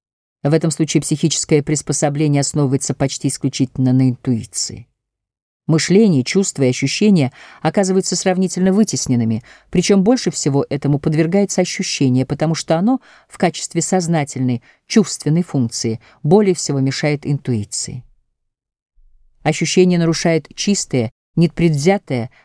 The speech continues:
наивное созерцание назойливыми чувственными раздражениями, которые направляют взор на физическую поверхность, то есть именно на те вещи, за которые интуиция старается проникнуть.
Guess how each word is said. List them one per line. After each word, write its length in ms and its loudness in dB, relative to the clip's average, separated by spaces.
наивное 500 2
созерцание 640 -2
назойливыми 640 2
чувственными 560 -2
раздражениями, 800 0
которые 500 2
направляют 600 0
взор 320 0
на 80 -2
физическую 580 -2
поверхность, 640 -4
то 80 2
есть 220 0
именно 180 6
на 140 4
те 180 0
вещи, 460 0
за 180 0
которые 320 2
интуиция 640 0
старается 640 -2
проникнуть. 840 -4